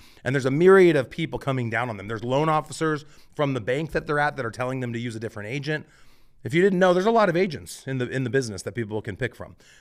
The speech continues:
So why are they choosing you? Well, while it, why they're going to choose you is because you were the agent that when they said they're six months out, called every two weeks. And if they, you don't call, you text. And if you don't text, you call and you leave a voicemail and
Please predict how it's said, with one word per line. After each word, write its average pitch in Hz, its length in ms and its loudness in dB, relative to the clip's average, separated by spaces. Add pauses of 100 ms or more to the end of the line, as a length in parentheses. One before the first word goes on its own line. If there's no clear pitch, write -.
So - 120 0
why 139 180 6
are 214 100 6
they 185 120 2
choosing 135 360 -4
you? 104 220 -8 (1080)
Well, 123 140 -4
while 151 180 4
it, 127 160 0
why 143 300 4
they're 185 120 2
going 151 260 -4
to 107 60 -6
choose 120 380 -8
you 160 220 -6 (380)
is 131 160 -2
because 120 340 -4
you 151 140 0
were 185 140 4
the 131 160 -2
agent 139 500 -2
that 127 120 -4
when 120 120 -4
they 139 120 0
said 143 220 -2
they're 123 100 -4
six - 300 -6
months 113 220 -6
out, 123 360 -4 (140)
called 135 340 -2
every 113 240 -2
two 113 160 -6
weeks. - 340 -8 (340)
And 127 100 -2
if 120 80 -2
they, 131 100 -2
you 135 120 0
don't 143 180 0
call, 127 200 2
you 147 120 -4
text. - 380 -8
And 110 80 -8
if 107 140 -8
you 120 60 -8
don't 107 160 -8
text, 104 260 -8
you 120 80 -10
call 113 260 2
and 95 80 -6
you 101 60 -8
leave 98 160 -8
a 123 40 -8
voicemail 110 600 -6
and 95 80 -10